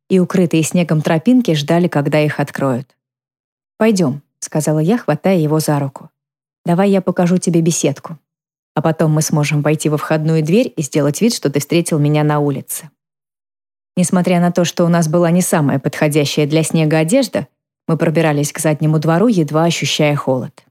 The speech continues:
Беседка дремала под снежным покрывалом, которое стёрло ступеньки, но внутри на скамейках лежала лишь пыль. Колин удивил меня, когда подхватил на руки и перенёс через ступеньки,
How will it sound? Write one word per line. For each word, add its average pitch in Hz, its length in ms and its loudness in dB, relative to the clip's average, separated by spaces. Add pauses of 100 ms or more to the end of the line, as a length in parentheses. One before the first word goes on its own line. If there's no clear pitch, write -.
(720)
Беседка 170 500 -2
дремала 165 440 0
под 165 180 -2
снежным 156 460 0
покрывалом, 151 640 0
которое 156 400 0
стёрло 147 400 -2
ступеньки, 233 680 0 (580)
но 156 120 0
внутри 147 380 0
на 190 80 2
скамейках 160 680 0
лежала 160 360 0
лишь 151 280 -2
пыль. 135 260 -6 (600)
Колин 190 340 2
удивил 190 460 2
меня, 143 340 0
когда 151 280 -2
подхватил 160 520 -2
на 156 200 2
руки 139 260 -2
и 143 40 -2
перенёс 156 460 0
через 151 280 -2
ступеньки, 240 640 0